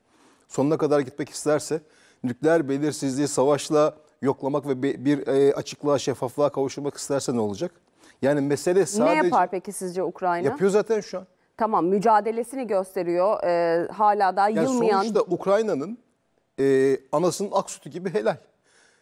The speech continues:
Speaker 1: Bir işgal ve istilaya uğramış, vatanı, egemenliğine dair bir tecavüz gerçekleşmiş. Bunu ortadan kaldırmak için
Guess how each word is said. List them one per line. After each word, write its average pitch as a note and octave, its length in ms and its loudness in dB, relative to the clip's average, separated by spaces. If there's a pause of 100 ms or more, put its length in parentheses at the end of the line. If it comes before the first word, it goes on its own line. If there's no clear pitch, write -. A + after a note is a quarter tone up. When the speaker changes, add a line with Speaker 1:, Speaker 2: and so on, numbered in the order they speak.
(240)
Speaker 1:
Bir F#3 240 0
işgal F#3+ 400 0
ve F3+ 80 -4
istilaya D#3+ 460 0
uğramış, D#3 600 -6 (560)
vatanı, C#3 340 -2
egemenliğine D3+ 800 0
dair C3+ 320 2
bir C#3+ 180 -2 (120)
tecavüz C#3+ 460 0
gerçekleşmiş. B2 840 -6 (460)
Bunu G#3+ 240 2
ortadan F3+ 460 0
kaldırmak F3+ 500 0
için C#4 300 -6